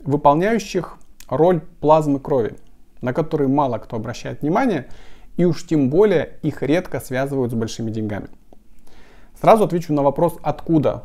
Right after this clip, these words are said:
у меня эта информация и не является ли она плодами моей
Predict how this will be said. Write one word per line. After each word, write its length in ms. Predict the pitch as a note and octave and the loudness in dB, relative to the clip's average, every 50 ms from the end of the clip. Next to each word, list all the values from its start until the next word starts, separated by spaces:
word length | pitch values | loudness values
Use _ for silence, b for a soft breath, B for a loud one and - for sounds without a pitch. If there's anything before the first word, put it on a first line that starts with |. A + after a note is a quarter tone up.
| - - | -8 -8
у 60 | B2 | -6
меня 160 | A2+ A2 G2+ | -6 -6 -6
эта 160 | - - A2 | -8 -8 -10
информация 720 | A2+ - - C3+ D3 F#3 A#3 B3+ B3 - - - C#3+ A#2+ A#2 | -10 -8 -4 -2 0 2 2 2 0 -2 -4 -4 -4 -2 -2
и 120 | B2+ C#3 | -2 -4
не 220 | B2 A2 A2+ A#2 | -4 -4 -2 0
является 480 | A#2 A#2+ A2 A#2 C3 D#3 D#3 D#3 - C3 | 0 0 0 0 0 -2 -2 -2 -4 -4
ли 60 | A#2 | -4
она 320 | A2+ A2+ A2+ B2 C#3 D3 C3 - - - - - - | -4 -4 -4 -2 -4 -4 -4 -6 -12 -16 -14 -4 2
плодами 420 | C#3+ C#3+ B2+ A#2+ B2 C3 C#3 C3+ | 4 4 6 6 6 4 4 2
моей 400 | B2 A2+ A#2 A#2+ B2+ C3 C3 | 2 2 2 2 0 0 -2